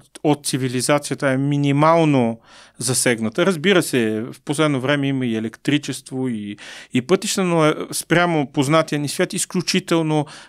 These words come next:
по-, така, чисто и по-естествено, както е природата там би-, била изначално. Второ, в цивилизационен план, така да кажа, културен план, ти виждаш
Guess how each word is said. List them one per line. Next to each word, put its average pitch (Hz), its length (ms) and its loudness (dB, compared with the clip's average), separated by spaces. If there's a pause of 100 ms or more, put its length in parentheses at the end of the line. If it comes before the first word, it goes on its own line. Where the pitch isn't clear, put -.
(140)
по-, 147 520 4
така, 135 280 -2
чисто 160 560 0
и 143 80 4
по-естествено, 143 1500 0
както 139 340 -2
е 127 60 -2
природата 123 680 -4
там 107 260 -8
би-, - 120 -14 (320)
била 120 300 -2
изначално. 110 520 -4 (800)
Второ, 190 380 2
в - 40 -10
цивилизационен 151 920 0
план, 143 300 2
така 131 220 -6
да 123 60 -2
кажа, 120 220 -6
културен 135 580 2
план, 131 260 -2
ти 135 180 -6
виждаш 151 580 0